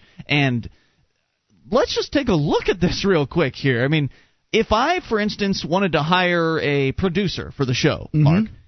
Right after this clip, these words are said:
Speaker 1: and if I cared about what the law says, and I don't, like, if I were gonna bring a producer on, be paid under the table, and there wouldn't be any official paperwork about it. But if I were on the up and up, then, uh, you know, I,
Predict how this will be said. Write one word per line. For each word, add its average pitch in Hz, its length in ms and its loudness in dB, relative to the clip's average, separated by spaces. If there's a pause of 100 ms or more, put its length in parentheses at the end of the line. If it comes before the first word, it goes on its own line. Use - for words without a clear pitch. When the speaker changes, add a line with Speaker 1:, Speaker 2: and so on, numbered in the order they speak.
(260)
Speaker 1:
and 131 400 -2 (240)
if 220 240 0
I 165 140 2
cared 180 460 2
about 180 220 0
what 190 140 0
the 175 80 0
law 170 240 0
says, 190 400 -2
and 123 80 -2
I 120 80 -6
don't, 131 400 -2 (320)
like, 120 140 0
if 120 100 0
I 139 120 2
were 139 80 0
gonna 139 140 0
bring 131 180 0
a 123 40 -2
producer 135 460 0
on, 135 240 0
be 113 180 -4
paid 127 220 0
under 123 180 0
the 113 120 -6
table, 123 460 0
and 101 320 -6
there 113 120 -2
wouldn't 113 220 -4
be 113 80 -4
any 117 120 -4
official 117 380 -2
paperwork 127 460 -2
about 156 240 0
it. 196 100 -8 (340)
But 240 120 0
if 330 200 2
I 247 180 2
were 190 340 2
on 170 160 0
the 147 260 0
up 190 160 2
and 151 140 2
up, 147 260 0 (960)
then, 165 320 0
uh, 151 280 0
you 170 120 -4
know, 135 180 0
I, 151 280 0